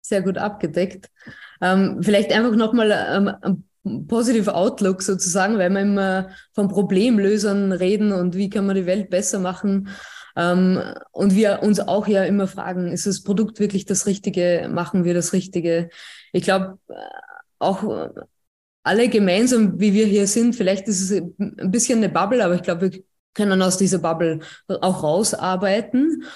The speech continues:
Und ich bin extrem positiv gestimmt mit, mit allen, äh, neuen Foundern, die ich so kennenlerne auf den verschiedenen Netzwerkveranstaltungen.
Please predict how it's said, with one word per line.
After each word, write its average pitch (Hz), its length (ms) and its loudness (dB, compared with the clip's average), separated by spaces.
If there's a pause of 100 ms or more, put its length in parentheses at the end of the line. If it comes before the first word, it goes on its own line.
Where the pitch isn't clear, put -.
(140)
Und 196 200 2
ich 202 120 0
bin 214 140 4
extrem 202 380 2
positiv 208 640 0
gestimmt 220 480 0
mit, 196 320 -2
mit 185 320 -4
allen, 175 480 0
äh, 147 680 -6
neuen 185 1000 0
Foundern, 208 720 0
die 202 100 2
ich 196 80 0
so 208 120 0
kennenlerne 202 520 0
auf 185 80 -4
den 190 140 0
verschiedenen 185 420 0
Netzwerkveranstaltungen. 175 1200 -2